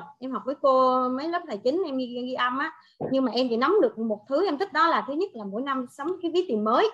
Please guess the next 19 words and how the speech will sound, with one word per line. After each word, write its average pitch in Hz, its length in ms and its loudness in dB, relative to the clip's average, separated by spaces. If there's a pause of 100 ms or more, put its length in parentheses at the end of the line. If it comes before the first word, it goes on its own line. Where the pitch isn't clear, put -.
(260)
và 185 100 -14
bỏ 190 160 -4
tiền 214 340 0
vô 254 180 4 (400)
một - 100 -20
cách 339 180 -10
là 196 320 -6 (140)
vui 262 180 -2
vẻ. 233 300 2 (400)
Thứ 320 80 -2
hai 262 300 0
là 202 240 -4
để 190 200 -4
tiền 202 420 0
ngăn 262 180 -4
nắp, 349 220 0
sắp 339 160 -12
xếp 349 240 -4
lại. 190 260 -6